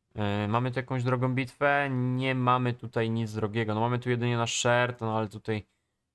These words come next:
to, to są, to są średnie bitwy. Trzydzieści sześć złotych to też mała bitwa.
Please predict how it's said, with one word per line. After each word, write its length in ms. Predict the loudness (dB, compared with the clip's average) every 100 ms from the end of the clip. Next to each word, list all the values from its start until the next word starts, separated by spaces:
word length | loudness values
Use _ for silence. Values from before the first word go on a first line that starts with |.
| _ -14
to, 120 | -14
to 160 | -12 -12
są, 360 | -6 -6 -6 -12 _
to 120 | -14
są 180 | -10 -10
średnie 480 | -2 -2 0 -4
bitwy. 500 | -6 -10 -8 -4 -2 -2
Trzydzieści 500 | -6 -4 -4 -4 -2
sześć 240 | -2 -2
złotych 320 | -2 -4 -6
to 100 | -8
też 220 | -6 -6
mała 320 | -2 -2 0 -2
bitwa. 640 | -8 -8 -2 2 0